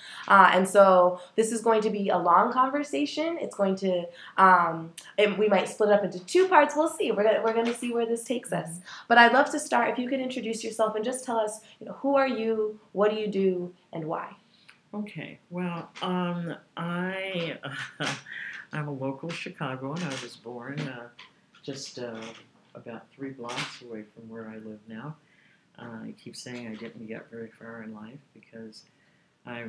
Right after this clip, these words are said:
Speaker 2: was born here in Hyde Park and hope to die here, uh, as well. It's where I began my political work, uh, and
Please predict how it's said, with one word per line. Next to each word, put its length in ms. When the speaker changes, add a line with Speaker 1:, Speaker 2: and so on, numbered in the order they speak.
Speaker 2:
was 200
born 440
here 220
in 100
Hyde 280
Park 320
and 120
hope 140
to 80
die 280
here, 260
uh, 380
as 260
well. 360
It's 320
where 340
I 60
began 560
my 340
political 640
work, 260
uh, 540
and 420